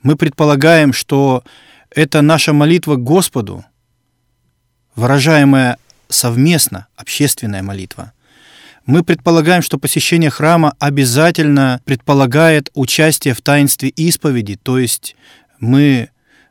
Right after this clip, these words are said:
приносим перед Богом наше покаяние, просим у Него прощения наших грехов. Это обязательное, конечно же, причащение, когда мы благодарим Господа за Его драгоценную жертву, которую Он принес за нас на кресте, ради которой мы, собственно говоря,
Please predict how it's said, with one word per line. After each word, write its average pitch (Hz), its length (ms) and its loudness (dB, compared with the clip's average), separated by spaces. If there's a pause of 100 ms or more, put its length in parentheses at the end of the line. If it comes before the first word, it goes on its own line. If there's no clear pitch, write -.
(240)
приносим 143 460 2
перед 127 240 -2
Богом 143 340 0
наше 131 240 -2
покаяние, 131 640 0
просим 139 360 -2
у 117 40 -2
Него 131 220 0
прощения 131 520 -2
наших 113 280 -8
грехов. 107 400 -12 (200)
Это 156 360 -2
обязательное, 143 840 0
конечно 131 460 -2
же, 117 160 -4
причащение, 120 840 -6 (320)
когда 127 300 -2
мы 170 160 2
благодарим 160 480 0
Господа 135 420 -2
за 117 120 -2
Его 147 500 0 (140)
драгоценную 135 680 0
жертву, 117 500 -4 (260)
которую 117 340 -4
Он - 20 -6
принес 131 320 0
за 120 100 -2
нас 127 200 -2
на - 60 -4
кресте, 104 520 -10 (520)
ради 147 260 -2
которой 190 420 0
мы, 165 120 0
собственно 156 400 -4
говоря, 165 480 0